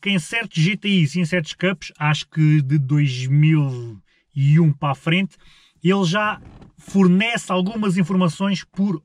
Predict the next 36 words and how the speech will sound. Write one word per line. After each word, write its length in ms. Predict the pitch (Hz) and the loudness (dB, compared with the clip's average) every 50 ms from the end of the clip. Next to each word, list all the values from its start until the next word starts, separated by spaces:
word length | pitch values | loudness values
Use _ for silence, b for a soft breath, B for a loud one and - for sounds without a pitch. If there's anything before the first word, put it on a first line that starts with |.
| _ | _
O 180 | - 175 190 180 | -2 0 0 2
B 120 | 175 170 | 2 2
D. 180 | 139 117 104 98 | 0 -2 -6 -10
Não 200 | 104 107 110 113 | -10 -12 -14 -14
sei, 340 | - - - 156 180 190 190 | -10 -4 -2 0 0 0 0
nunca 300 | 180 185 190 - 196 175 | -2 -4 -4 -6 -8 -10
testei, 300 | - - - 117 110 107 | -10 -10 -8 -8 -8 -6
foi 140 | - 151 | -4 -4
o 40 | 156 | -2
que 80 | 156 180 | 0 -2
me 60 | 170 | -2
disseram. 340 | - - 151 120 107 98 - B B B B B B B B | -2 -2 -4 -4 -4 -6 -10 B B B B B B B B
Mas 160 | 139 123 127 | -2 0 0
estas 300 | 185 202 - - 190 170 | 0 0 0 -2 -2 -2
gerações 720 | 151 196 196 190 196 160 - 196 175 147 117 98 - - b b b b b b | 0 0 0 -2 -2 -4 -4 -2 -2 -2 -2 -4 -10 -16 b b b b b b
de 120 | - 135 135 | -4 -4 -2
centralina 560 | - 175 165 151 170 180 185 180 165 147 131 | 0 0 0 0 2 0 2 2 2 0 0
de 140 | 127 135 160 | 0 0 2
uma 140 | 160 160 151 | 2 2 0
ficha, 400 | - - 170 175 - - 226 233 _ - | -2 -2 -4 -4 -4 -8 -10 -14 _ -10
que 80 | - | -8
é 40 | 127 | -4
o 60 | 123 | -2
meu 140 | 127 131 123 | -2 -2 -2
CUP 240 | - - 139 - - | -2 -4 -6 -4 -2
e 40 | 135 | -2
o 40 | |
meu 160 | 131 135 131 127 | 0 0 0 0
G 140 | 120 147 | -2 -4
T 120 | 139 - 156 | -2 0 0
I, 180 | 175 190 185 b b b b b b b _ | 0 0 -2 b b b b b b b _
não 180 | - 151 156 185 | 0 2 4 4
informa 360 | 180 156 175 180 175 170 165 | 2 2 0 0 0 0 0
nada 300 | 165 170 175 170 165 170 | 0 0 0 0 -2 -4
por, 280 | 160 - 175 170 170 160 | -2 0 0 2 2 4
eh, 280 | 165 165 165 160 160 | 4 4 2 2 0